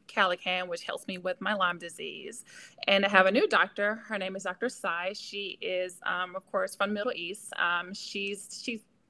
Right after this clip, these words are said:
very helpful with my journey as well. She does listen. Um, she's very patient with me.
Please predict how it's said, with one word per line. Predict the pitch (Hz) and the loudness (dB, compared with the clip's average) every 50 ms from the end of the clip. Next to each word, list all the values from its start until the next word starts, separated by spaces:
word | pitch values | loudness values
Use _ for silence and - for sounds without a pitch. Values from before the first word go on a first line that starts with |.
| _ _ _ _ _ _ _ | _ _ _ _ _ _ _
very | - 381 403 339 | 6 6 6 6
helpful | 226 220 185 196 - - 214 220 240 269 - - - - - - | 6 4 2 2 2 0 0 2 2 0 -2 -8 -20 -20 -6 0
with | - 208 202 | 0 0 2
my | 202 190 | 2 0
journey | 180 185 180 185 185 180 | 2 0 0 0 0 -2
as | 180 - | -2 -2
well. | - 180 180 180 | 0 2 2 2
She | 190 - - 220 202 | 2 0 -2 -2 2
does | 190 190 196 208 202 | 4 4 4 4 2
listen. | - 190 185 196 - - 208 220 247 262 277 - - | 2 0 0 0 0 -4 -2 0 0 0 0 0 0
Um, | 185 185 185 | 0 0 0
she's | - - 214 185 - | -4 -6 -8 -8 -6
very | - 185 185 185 175 180 180 - | -4 -2 -2 -2 -4 -6 -10 -14
patient | - - - 175 175 - - 202 196 190 | -14 -8 -6 -6 -6 -6 -6 -6 -4 -4
with | 202 196 - - | -4 -6 -4 -4
me. | 208 208 220 233 254 269 | -4 -2 0 0 -2 -2